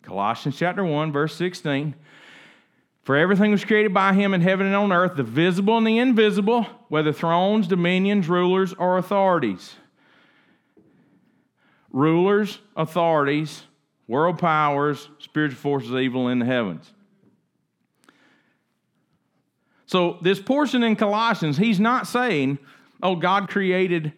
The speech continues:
all of the government structures and God created us," 'cause by the way, God only created one government structure.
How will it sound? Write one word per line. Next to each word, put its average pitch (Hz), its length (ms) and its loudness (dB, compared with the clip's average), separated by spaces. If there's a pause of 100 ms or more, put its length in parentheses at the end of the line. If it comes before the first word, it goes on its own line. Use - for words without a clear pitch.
(120)
all 170 340 2
of 147 160 -2
the 131 80 -4
government 170 520 0
structures 170 640 -2
and 123 140 -2
God 165 280 -2
created 165 260 -2
us," 165 180 -2
'cause 160 160 -4
by 190 260 0
the 196 100 0
way, 196 260 0
God 180 300 0
only 165 200 0
created 175 360 -2
one 190 260 -2
government 113 440 -2
structure. 101 420 -8